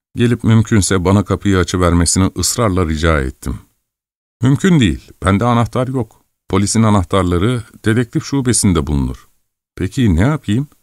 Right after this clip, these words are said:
"Eh, siz de gider bir otelde yatarsınız." "Fakat gidemem ki otele, yanımda param yok. Geciktim, bir kahvedeydim, anlarsınız ya." Belediyenin merdivenlerinde durduk bir müddet.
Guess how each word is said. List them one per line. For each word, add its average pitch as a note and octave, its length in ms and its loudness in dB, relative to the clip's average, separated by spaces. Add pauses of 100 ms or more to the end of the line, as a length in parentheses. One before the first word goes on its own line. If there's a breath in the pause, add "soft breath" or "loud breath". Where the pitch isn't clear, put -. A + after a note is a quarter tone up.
(680)
"Eh, B2+ 160 2 (100)
siz A2+ 360 -2
de A2 100 2
gider F#2 340 -2
bir C3+ 100 -4
otelde C3+ 360 -2
yatarsınız." - 720 -4 (1160)
"Fakat G#2+ 360 -2
gidemem G#2+ 400 2
ki B2+ 120 -4
otele, E2+ 380 -2
yanımda A#2 420 2
param D3 320 0
yok. - 260 -6 (360)
Geciktim, C3 540 0
bir A#2+ 140 0
kahvedeydim, C3 800 0
anlarsınız C#3+ 580 0
ya." A2+ 160 -2 (920)
Belediyenin A2 460 4
merdivenlerinde G2 840 2
durduk D2+ 400 -6
bir D2 100 -4
müddet. C#2 480 -4